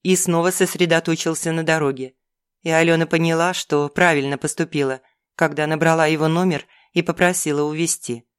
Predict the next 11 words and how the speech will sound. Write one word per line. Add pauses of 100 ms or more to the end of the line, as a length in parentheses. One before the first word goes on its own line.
(800)
Лучше
вот
так
с
ним (280)
мчаться
по
трассе – (360)
даже
не
спросив,